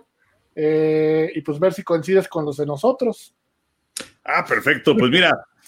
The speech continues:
Speaker 2: eh, la línea anda por ahí de tres puntos, tres y medio en favor de Kansas City. Eh, de hecho, estaba leyendo que un señor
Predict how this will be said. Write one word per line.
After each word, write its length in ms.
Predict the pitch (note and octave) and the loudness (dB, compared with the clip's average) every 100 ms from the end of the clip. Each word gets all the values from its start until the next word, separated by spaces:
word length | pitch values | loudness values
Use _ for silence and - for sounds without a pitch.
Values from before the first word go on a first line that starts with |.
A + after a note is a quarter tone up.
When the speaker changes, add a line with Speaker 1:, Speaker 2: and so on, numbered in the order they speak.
| - _ | -20 _
Speaker 2:
eh, 720 | A#2+ B2 B2 B2 A#2+ A#2 A2+ - _ _ _ _ _ _ - | 0 2 4 4 4 2 0 -2 _ _ _ _ _ _ -10
la 200 | C3+ D3+ | -2 -2
línea 320 | G#3+ B3 A#3 | 0 0 0
anda 200 | A3+ A3 | 0 0
por 140 | D3+ | 2
ahí 140 | D#3 F3+ | 2 2
de 120 | D#3 | 0
tres 720 | - D#3 F3 F3+ E3+ - - | 0 0 2 0 0 -4 -12
puntos, 580 | D#3+ F#3+ F3+ D3+ D#3 C3 | -8 -6 -6 -2 0 0
tres 260 | C#3+ C#3+ C3+ | -4 -4 -4
y 60 | |
medio 300 | A#2+ D3 D3+ | -4 -2 -2
en 60 | C3 | -2
favor 320 | A#2 A#2+ B2+ | -2 0 0
de 120 | A2 | 0
Kansas 340 | G#2 G#2+ G#2 F#2+ | -4 -6 -6 -8
City. 640 | E3 - _ - D#3+ C#3 _ _ _ _ | -8 -10 _ -4 -4 -4 _ _ _ _
Eh, 600 | - G#2 G#2 G#2 G#2 F#2+ - | -6 -2 2 2 0 -2 -4
de 80 | |
hecho, 140 | C3+ C#3+ | -4 0
estaba 200 | C3 C3+ | 2 2
leyendo 380 | A2 A2 B2+ A#2 | 2 0 0 -2
que 120 | B2 | -4
un 80 | A#2+ | -4
señor 560 | G#2+ F#2+ A2 A2+ - | -4 -2 2 2 0